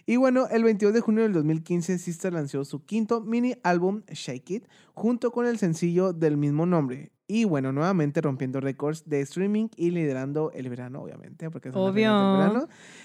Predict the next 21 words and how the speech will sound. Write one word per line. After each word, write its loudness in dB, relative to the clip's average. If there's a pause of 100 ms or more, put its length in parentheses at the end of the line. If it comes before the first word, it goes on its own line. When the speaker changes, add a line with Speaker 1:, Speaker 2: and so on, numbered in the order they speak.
(240)
Speaker 1:
en -8
el -12
K-pop. -4
Speaker 2:
Slay. 2
Y 0
pues 0
bueno, 2 (320)
el 4
veintiuno 2
de 0
junio 2
del 2
dos 4
mil 4
dieciséis 2
se 0
reveló 2
su -4
cuarto 0
E 2
P, 0